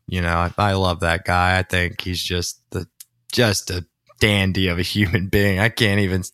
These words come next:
I can't even mention his name without laughing. I freaking think he's awesome. But, um, you know, I, my, my pick, I think, is gonna be Ole Miss this year.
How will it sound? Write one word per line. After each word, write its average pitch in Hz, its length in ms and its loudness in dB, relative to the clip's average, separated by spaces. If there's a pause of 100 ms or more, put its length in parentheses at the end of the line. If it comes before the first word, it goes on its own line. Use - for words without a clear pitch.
(140)
I 104 100 0 (480)
can't - 160 2
even 131 160 4
mention 117 260 4
his 98 120 0
name 104 320 2
without 95 340 0
laughing. 98 460 0
I 92 120 2
freaking 95 420 -4
think 92 220 -4
he's 95 160 -2
awesome. 92 520 -2
But, 101 180 0
um, 98 400 0 (600)
you 113 140 0
know, 107 120 4
I, 101 140 0
my, 117 280 2
my 127 200 4
pick, 156 380 4
I 117 120 4
think, 123 220 2
is 107 140 2
gonna 107 200 4
be 95 140 2
Ole 90 200 2
Miss 92 340 2
this 85 260 0
year. 85 440 0